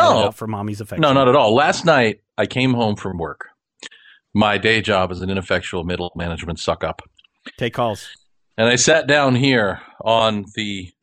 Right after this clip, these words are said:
Speaker 1: love seat of solitude. And I,
Speaker 2: <laughs>
Speaker 1: I turned on my five hundred and fifty-five channels of cable that I pay for because,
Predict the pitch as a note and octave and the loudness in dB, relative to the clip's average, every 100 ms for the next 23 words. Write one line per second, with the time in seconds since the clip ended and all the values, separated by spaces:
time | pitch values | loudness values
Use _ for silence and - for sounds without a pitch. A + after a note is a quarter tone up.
0 | _ - _ _ _ - A2+ G#2 - A2 | _ -20 _ _ _ -2 -2 -2 -6 -6
1 | G2 A#2 G#2+ G#2+ - F2 E2+ _ _ _ | -4 -2 0 -2 -6 -10 -12 _ _ _
2 | _ _ _ _ C#3 - - - A#2+ B2+ | _ _ _ _ -12 -8 -8 -4 -2 2
3 | B2 - - A2 A#2 A#2 B2 B2 - E3 | 0 -2 -8 -8 -10 -2 -2 0 2 2
4 | D#3 C#3 D3 B2 G2+ F#2+ G2 G2+ G2+ G2+ | 4 4 4 4 0 -6 -4 -2 -2 0
5 | A2 A2 G#2+ A2 A2 G2+ F#2 F#2 A2+ - | 0 0 0 -4 -6 -6 -8 -6 -6 -6
6 | G2 - A#2 A#2+ A#2 G#2 - A2+ G#2+ F#2 | -6 0 2 4 2 0 0 0 0 -2
7 | F#2 A2+ G2+ F#2 F#2 F#2+ F#2 G2+ F#2+ G2+ | -4 -2 -2 -2 0 0 0 -2 0 0
8 | F#2 F#2+ - F#2+ | 0 0 -2 -4